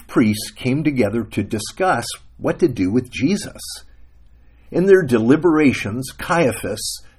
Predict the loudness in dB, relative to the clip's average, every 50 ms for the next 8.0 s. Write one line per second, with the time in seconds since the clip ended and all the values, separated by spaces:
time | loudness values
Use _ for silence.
0 | -6 -4 -4 -4 -2 0 0 0 0 0 0 0 0 0 0 -4 -8 -12 -16 -18
1 | -20 -20 -20 -20 -20 -20 _ -20 -12 -6 -2 0 2 2 2 0 0 -2 -6 -8
2 | -8 -4 0 2 2 2 2 2 -2 -4 -4 -6 -12 -10 -4 -2 0 0 0 0
3 | 0 0 0 0 0 -2 -2 -4 -8 -8 -6 -4 -2 -2 -2 -4 -6 -8 -10 -12
4 | -12 -10 -4 0 4 4 4 4 2 -2 -2 -2 -2 0 -2 -2 -2 -4 -4 -6
5 | -10 -10 -8 -6 -4 -2 -2 -4 -4 -4 -4 -6 -4 -4 -8 -10 -10 -10 -14 -20
6 | -20 -20 -20 -20 -20 -20 _ _ _ _ _ _ _ _ _ -20 -16 -8 -6 -4
7 | -2 -2 0 2 4 4 4 2 0 0 0 0 0 0 2 4 4 4 4 2